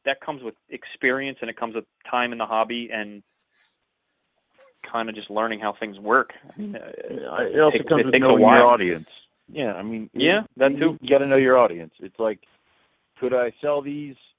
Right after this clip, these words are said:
Speaker 2: at a reptile show? I, could I sell my coastal jungles just straight, one normal coastal to a normal jungle at a reptile show? Yeah. So am I gonna get a lot for 'em? Probably not. Would
Speaker 1: No.
Speaker 2: people much rather see me take my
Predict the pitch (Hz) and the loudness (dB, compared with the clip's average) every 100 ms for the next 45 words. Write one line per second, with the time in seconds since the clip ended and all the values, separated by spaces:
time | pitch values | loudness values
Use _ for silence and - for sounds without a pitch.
0 | _ _ _ - 117 113 120 127 - 131 | _ _ _ -6 -6 -4 -6 -8 -6 -4
1 | 123 - 131 127 123 80 98 123 - - | -4 -6 -6 -4 -4 -8 -10 -10 -10 -10
2 | 151 147 123 143 135 131 120 113 117 - | -6 -6 -4 -4 -2 -2 -4 -6 -8 -8
3 | 120 110 113 107 104 107 107 - 101 - | -8 -8 -12 -12 -12 -10 -12 -12 -16 -8
4 | 107 113 - 95 107 117 113 117 110 117 | -2 -2 -4 -4 -4 -2 -4 -4 -2 0
5 | 113 110 - 101 95 107 104 98 104 104 | 0 -4 -10 -8 -6 -6 -6 -4 -4 -4
6 | 95 92 87 95 - 104 107 - 107 104 | -4 -6 -4 -4 -4 -4 -4 -4 -4 -6
7 | _ _ _ 117 101 - _ _ - - | _ _ _ -6 -6 -8 _ _ -20 -20
8 | _ - 104 101 101 107 107 104 104 - | _ -4 -4 -4 -6 -6 -6 -4 -4 -6
9 | - 95 95 98 131 147 156 147 98 92 | -6 -2 -2 -4 -6 -4 -6 -2 0 2
10 | 104 123 90 _ _ _ _ _ _ 104 | 0 -2 -4 _ _ _ _ _ _ -4
11 | 113 110 107 104 104 120 117 147 - 143 | -4 -4 -4 -4 -2 -4 -2 -2 -2 -2
12 | 131 120 - 123 117 101 - 117 - 107 | 0 -2 -8 -10 -10 -6 -2 -2 -2 -4
13 | 110 113 | -2 -2